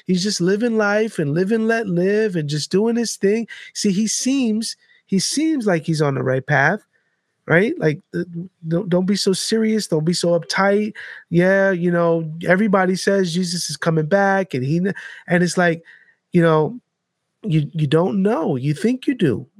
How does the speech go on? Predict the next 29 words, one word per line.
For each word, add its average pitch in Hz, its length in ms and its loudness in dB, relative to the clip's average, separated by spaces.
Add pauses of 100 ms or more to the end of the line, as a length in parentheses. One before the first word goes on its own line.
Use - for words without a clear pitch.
right? 143 280 0
And, 151 260 -2
and 147 240 -2
yet 202 320 0 (460)
there, 170 280 0
there's 170 360 0
a 190 80 2
way 185 220 0
that 180 180 -2
seems 202 420 -2
right, 196 480 -4
and 156 100 0
it's, 151 220 -2 (500)
but 151 140 0
then 170 220 0
there's 165 240 -2 (100)
death 277 280 -2
in 269 100 0
the 151 180 2
end. 117 160 -4
And 143 80 -2
so 170 260 4 (380)
it's, 185 260 2
it's - 220 0
a 175 60 -2
sobering 220 600 0
verse, 185 300 0
man, 175 220 0
because, 151 560 0